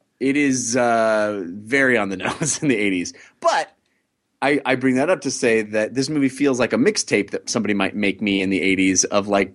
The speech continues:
the greatest hits of all the X-Men movies. And I think my biggest, well, not my biggest complaint, but a significant complaint for this movie is that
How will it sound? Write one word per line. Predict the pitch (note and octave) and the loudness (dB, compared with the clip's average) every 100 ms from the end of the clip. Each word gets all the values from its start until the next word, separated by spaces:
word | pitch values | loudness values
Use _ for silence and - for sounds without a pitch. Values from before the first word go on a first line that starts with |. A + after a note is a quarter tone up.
| _ - | _ -4
the | |
greatest | C3+ D3+ D#3+ C#3+ - | 0 2 2 2 2
hits | D3+ D3 | 0 0
of | B2 | 0
all | A#2+ | 2
the | A2+ | 2
X-Men | D3 - G2+ F#2 | 0 -2 -4 -2
movies. | F2+ F2+ F2+ - - _ _ _ - - | -2 -2 -4 -8 -20 _ _ _ -14 -4
And | D#3+ D#3 - | 0 0 0
I | D#3+ | -2
think | G4 G4 | 0 -4
my | D3 D3 | -2 -2
biggest, | C3+ C#3+ D3 - - | 0 0 0 -2 -4
well, | C3 A#2+ | -2 0
not | F#2+ | 0
my | F2 | -4
biggest | E2 E2+ F#2 | -4 -4 -6
complaint, | - D2+ E2 E2+ F2 | -10 -8 -8 -10 -2
but | F#2+ - _ _ _ _ _ _ _ _ _ C#3 | -2 -2 _ _ _ _ _ _ _ _ _ 0
a | D3 | 0
significant | - C#3 E3+ D3 B2+ F#2+ | 2 2 2 0 -2 -4
complaint | F#2+ G2+ E2 | -6 -8 -8
for | F#2 | -8
this | E2+ F#2 | -8 -6
movie | F2+ E2+ E2+ F2 - - _ _ | -4 -4 -4 -8 -20 -20 _ _
is | C3 C3+ A#2+ G#2 | 0 0 -2 -2
that | B2+ A#2+ A#2+ A#2 - | 0 2 2 0 -4